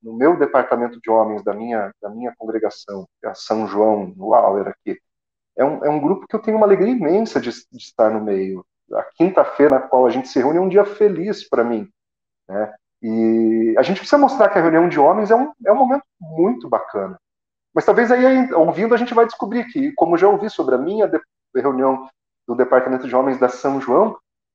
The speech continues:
é, é uma reunião quadrada, engessada, e pra muitos isso não é atraente. Então, como que a gente pode fazer pra que esses jovens <laughs> homens se sintam, né? A gente tem que, tem que ter esse, esse bom senso, essa, e essa análise crítica, né? Onde que a gente pode mudar? Posso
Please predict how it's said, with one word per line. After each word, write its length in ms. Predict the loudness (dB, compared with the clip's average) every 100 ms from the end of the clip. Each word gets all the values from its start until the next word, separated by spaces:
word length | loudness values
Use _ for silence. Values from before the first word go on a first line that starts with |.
| -6
é, 400 | -2 2 0 0
é 40 |
uma 120 | -2
reunião 260 | -2 -2 0
quadrada, 680 | 0 4 6 8 6 4 -2
engessada, 840 | 0 -2 -2 2 6 6 4 -2
e 120 | -4 -2
pra 180 | 0
muitos 260 | 0 -2 -6
isso 160 | -12 -2
não 80 |
é 40 | -2
atraente. 680 | 0 -4 -4 -6 -12 -20 _ _ _ _
Então, 160 | -4 -2
como 220 | 0 -2
que 100 | -2
a 40 | -4
gente 200 | -4 -2
pode 240 | -2 -2
fazer 460 | -6 -8 -6 -8 -10 _ _ _ _ _
pra 120 | -10
que 120 | -6
esses 340 | -6 -6 -10 -2
jovens 460 | 0 0 -2 -6 -8
<laughs> 80 | 0
homens 440 | 0 0 -6 -10 _ _ _ _
se 140 | _
sintam, 320 | -12 -10 -10 -12
né? 80 | -12
A 40 |
gente 220 | -14 -10
tem 100 | -8
que, 140 | -8 -8
tem 160 | -10
que 60 | -2
ter 80 | 0
esse, 340 | 0 -2 -4
esse 240 | -4 -6 -2
bom 160 | -2
senso, 440 | -2 0 0 0 -4
essa, 300 | 0 -2 -2 _ _ _
e 140 | 2 2
essa 200 | 4 2
análise 400 | 4 2 -2 -8
crítica, 420 | -6 -8 -6 -4
né? 80 | -4
Onde 400 | -2 0 0 -6 -8 _ _ _
que 60 |
a 40 | -6
gente 140 | -4
pode 220 | -2 -2
mudar? 200 | 0 0
Posso 460 | 2 2 2 -2